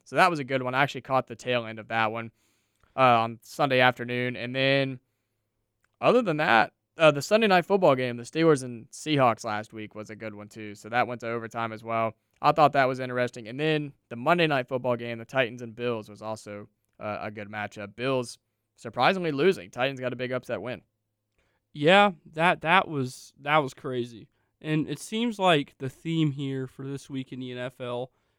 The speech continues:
Speaker 2: was, like, we had three overtime games and then two, three, excuse me, three one-possession games. But other than that, <laughs> everything was a blowout.
Speaker 1: Yeah, a lot of blowouts, and then there was really no in-between. It was either a one-score game or it was a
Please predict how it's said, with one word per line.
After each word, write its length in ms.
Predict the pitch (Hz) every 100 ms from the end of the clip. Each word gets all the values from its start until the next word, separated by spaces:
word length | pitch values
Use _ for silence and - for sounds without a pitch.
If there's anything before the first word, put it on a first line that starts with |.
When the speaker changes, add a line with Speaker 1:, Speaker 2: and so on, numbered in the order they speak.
| _
Speaker 2:
was, 400 | 135 135 127 123
like, 100 | - -
we 140 | 160
had 180 | 139 -
three 360 | _ 185 208
overtime 640 | 180 170 151 - 139 135 131
games 580 | 131 123 123 123 - _ _ _ _
and 200 | - 135
then 520 | 139 139 139 135 131 - _ _ _ _ _
two, 640 | - - 185 190 175 165 151 _ _ _ _ _ _ _ _
three, 380 | 196 208 127 143 _ _ _
excuse 280 | - 147 127
me, 120 | 127
three 560 | _ 180 190 180 170 156 _
one-possession 720 | 139 156 156 139 143 147 -
games. 480 | 131 120 117 127 - _ _ -
But 80 |
other 120 | 165 185
than 80 |
that, 180 | 170 160
<laughs> 60 | 147
everything 300 | 165 175 160
was 160 | 143
a 40 | 127
blowout. 580 | 127 135 139 127 123 - _ _ _ _ _ _
Speaker 1:
Yeah, 200 | 120 117
a 20 |
lot 180 | 120 180
of 60 | 131
blowouts, 560 | 135 135 135 135 127
and 100 | 120
then 280 | 117 110 110 _ _ _
there 120 | 127
was 100 | 131
really 160 | 214 175
no 140 | 151
in-between. 440 | 147 131 156 151 123
It 80 |
was 140 | 117 131
either 200 | 139 120
a 60 | 117
one-score 460 | 147 147 165 156
game 320 | 147 160 160
or 80 | 131
it 60 | 120
was 160 | 120
a 180 | 120 117